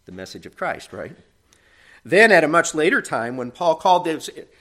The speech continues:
Ephesian elders together for a meeting, he reminded them of his pre-, previous ministry among them by saying this in Acts twenty twenty-five, "I know that you all, among whom I have gone preaching the kingdom of God,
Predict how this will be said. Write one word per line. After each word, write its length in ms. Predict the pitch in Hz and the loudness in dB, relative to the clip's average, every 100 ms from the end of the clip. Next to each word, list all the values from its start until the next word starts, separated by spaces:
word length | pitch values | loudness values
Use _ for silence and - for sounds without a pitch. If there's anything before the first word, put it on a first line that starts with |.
| - | -16
Ephesian 400 | 147 214 196 151 | -6 -4 -4 -2
elders 460 | 147 320 175 147 - _ _ _ _ | 0 0 -2 -8 -16 _ _ _ _
together 400 | 127 165 254 196 | -6 -2 0 0
for 160 | - | 0
a 40 | 151 | -2
meeting, 420 | 160 320 135 123 - _ _ _ _ _ _ _ | 0 0 -2 -10 -18 _ _ _ _ _ _ _
he 120 | 202 | 2
reminded 520 | 190 175 175 285 240 | 4 6 4 4 2
them 180 | 165 160 | 2 4
of 100 | 151 | 2
his 140 | 170 | 2
pre-, 420 | - - 240 247 226 | -4 -6 -4 -2 -6
previous 580 | - - 233 226 196 | -12 -8 -2 0 0
ministry 420 | 196 208 196 - 147 | 2 0 0 0 -2
among 240 | 135 139 | -2 -2
them 100 | 143 | 0
by 100 | 143 | 0
saying 360 | 139 185 156 147 | 0 0 0 0
this 280 | 247 160 | 0 0
in 80 | 143 | -4
Acts 240 | 131 143 - | -6 -8 -8
twenty 260 | - 131 | -10 -10
twenty-five, 580 | 127 143 120 202 190 110 - - _ - | -8 -10 -6 0 2 0 -4 -20 _ -2
"I 160 | 196 | 0
know 200 | 226 214 | 2 2
that 160 | 208 165 | 2 2
you 160 | 165 | 0
all, 460 | - 190 220 147 139 | 4 4 4 2 0
among 340 | 139 160 175 196 | -2 0 0 0
whom 220 | 202 185 | -4 -2
I 120 | 170 | -2
have 160 | 151 135 | -2 -2
gone 240 | 160 156 | 0 0
preaching 460 | - 233 262 269 269 | -2 -6 -4 -4 -6
the 100 | 254 | -6
kingdom 360 | 254 240 233 | -6 -6 -6
of 140 | 233 180 | -8 -4
God, 360 | 160 113 113 | -2 0 -2